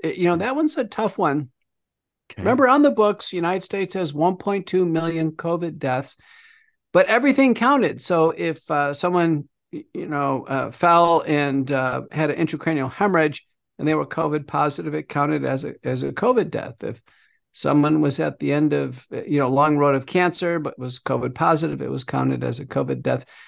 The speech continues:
Speaker 1: So our C D C fairly has said that really it was only ten percent of that one point two million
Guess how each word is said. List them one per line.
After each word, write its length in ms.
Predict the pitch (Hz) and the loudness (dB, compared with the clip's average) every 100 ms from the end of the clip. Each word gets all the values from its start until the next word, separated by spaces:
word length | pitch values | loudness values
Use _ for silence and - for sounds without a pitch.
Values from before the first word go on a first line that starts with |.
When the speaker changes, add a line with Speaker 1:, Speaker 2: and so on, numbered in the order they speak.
| - _ _ - | -20 _ _ -8
Speaker 1:
So 180 | - 190 | -2 4
our 220 | 214 285 | 4 4
C 240 | 277 311 | 4 2
D 140 | 269 226 | 4 2
C 240 | - 214 | 0 -2
fairly 440 | 180 170 175 160 | 2 2 4 4
has 240 | 147 143 131 | 2 -2 -4
said 260 | 147 135 | -6 -4
that 180 | 135 - - | -6 -8 -2
really 280 | 190 196 | 0 2
it 60 | 170 | 2
was 140 | 160 | 2
only 300 | 175 175 160 | 2 2 2
ten 500 | 156 - - 185 202 | 0 -10 -2 2 2
percent 880 | 180 - 160 143 - 180 156 120 - _ _ _ _ _ _ - | 0 -4 -6 -4 -2 0 2 -2 -6 _ _ _ _ _ _ -2
of 500 | 135 143 143 131 - _ _ | 2 2 2 -6 -14 _ _
that 280 | - 147 143 | -6 -2 0
one 180 | 147 147 | 0 -2
point 260 | - 147 139 | -2 -6 -2
two 140 | 156 | 0
million 340 | 139 139 139 | 0 2 -2